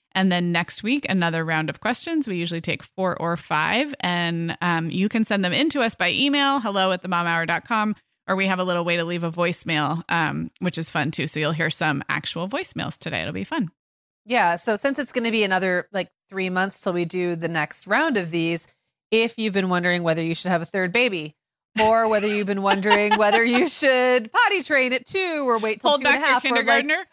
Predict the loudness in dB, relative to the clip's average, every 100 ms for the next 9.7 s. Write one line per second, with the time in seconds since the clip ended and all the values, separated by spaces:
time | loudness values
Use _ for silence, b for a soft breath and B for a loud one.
0 | b 2 2 4 2 0 -2 -2 -2 2
1 | 2 2 0 -2 0 -2 -2 -2 0 2
2 | 2 2 2 0 0 0 0 2 4 2
3 | 2 -4 0 -2 -2 -6 -2 0 -2 -4
4 | -2 -2 -2 2 2 0 -6 -2 -2 0
5 | -4 -4 -6 -2 0 0 -2 0 0 2
6 | 2 0 0 -4 -4 -6 -6 -4 -6 -2
7 | -2 0 0 0 -4 _ _ _ -2 -2
8 | 0 0 0 0 0 0 -4 -4 -2 0
9 | 2 0 0 0 0 0 -8